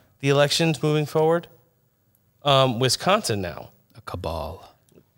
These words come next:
Speaker 1: The Wisconsin State Assembly passed a resolution by a vote of fifty-eight to thirty-five. Um,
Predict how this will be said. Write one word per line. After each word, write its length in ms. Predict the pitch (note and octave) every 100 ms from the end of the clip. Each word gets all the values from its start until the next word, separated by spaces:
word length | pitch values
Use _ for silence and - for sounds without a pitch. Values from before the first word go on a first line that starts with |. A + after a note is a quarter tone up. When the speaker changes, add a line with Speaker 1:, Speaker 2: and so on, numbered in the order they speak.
| _
Speaker 1:
The 140 | C3+
Wisconsin 540 | C3+ C3+ - G#3 A3 A#3
State 220 | - F#3+
Assembly 340 | E3+ F3+ D#3+ C3
passed 320 | C3 A#2+ -
a 60 |
resolution 540 | A#2 A2+ A2 A2 G#2+ A2+
by 120 | A2
a 80 | G#2+
vote 240 | A2 A2+
of 80 | G#2+
fifty-eight 420 | - D#3+ - F#3+
to 80 | E3
thirty-five. 760 | C#3+ C#3 D3 - F#2 D2+ D#2 - _ _ _ _ _ _ _ _ _ _ _ _ _ _
Um, 640 | C3 A#2+ A#2 A2+ A2+ A2